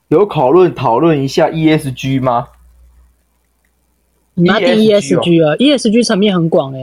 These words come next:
Speaker 2: 我们可以只针对治安卫这一块吗？还是你们想要连公司治理都要听？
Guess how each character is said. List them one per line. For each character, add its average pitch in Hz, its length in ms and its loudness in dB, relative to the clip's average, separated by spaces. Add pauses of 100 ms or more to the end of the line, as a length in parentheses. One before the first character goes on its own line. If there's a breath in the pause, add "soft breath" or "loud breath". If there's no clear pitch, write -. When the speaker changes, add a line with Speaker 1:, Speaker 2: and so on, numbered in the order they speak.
(140)
Speaker 2:
我 170 80 0
们 190 80 0
可 240 100 0
以 240 60 2
只 190 100 -4
针 185 180 -2
对 196 120 2
治 165 180 -4
安 165 100 0
卫 175 140 2
这 165 80 -2
一 156 60 0
块 151 200 -4
吗？ 143 280 -10 (320)
还 202 100 -4
是 277 100 -2
你 262 60 0
们 175 180 2
想 165 200 -4
要 190 80 0
连 170 260 0
公 185 160 -2
司 190 100 0
治 185 140 -2
理 151 100 0
都 143 120 -6
要 143 100 -4
听？ 143 260 -10